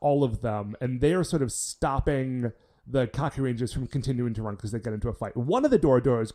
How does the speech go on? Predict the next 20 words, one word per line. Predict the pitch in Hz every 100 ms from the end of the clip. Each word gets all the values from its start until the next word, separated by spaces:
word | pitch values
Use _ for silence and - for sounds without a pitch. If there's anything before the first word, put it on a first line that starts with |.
| -
grabs | 123 139 151 160 156 147
Shinya, | 123 - 139 110 65 - _ _ _ _ -
and | 170 143
Shinya, | 214 220 226
like, | 156 - 110 -
bites | 151 214 - 196
it | 196 170
on | 165 160
the | 143
hand | 101 135 127 113
and | 123 113
gets | 156 - -
free | 147 139 131
and | 127
continues | 143 131 - 202 180 143
to | - 127
run | 120
to | 113
the | 110
watch. | 98 - - - -